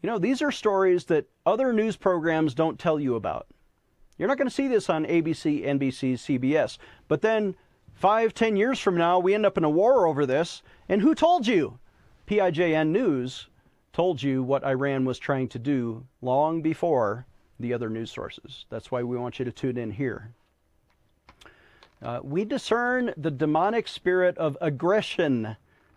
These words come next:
on the part of the Iranian Ayatollah, the new president,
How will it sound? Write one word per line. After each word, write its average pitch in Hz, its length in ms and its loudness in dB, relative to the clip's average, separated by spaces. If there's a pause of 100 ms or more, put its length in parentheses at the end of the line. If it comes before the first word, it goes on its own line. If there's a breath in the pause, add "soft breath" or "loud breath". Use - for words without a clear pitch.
on 147 100 2
the 156 80 0
part 175 400 0
of 143 160 -2
the 135 340 2 (1300)
Iranian 151 680 0
Ayatollah, 226 760 0 (1200)
the 127 80 -4
new 175 160 0
president, 190 580 0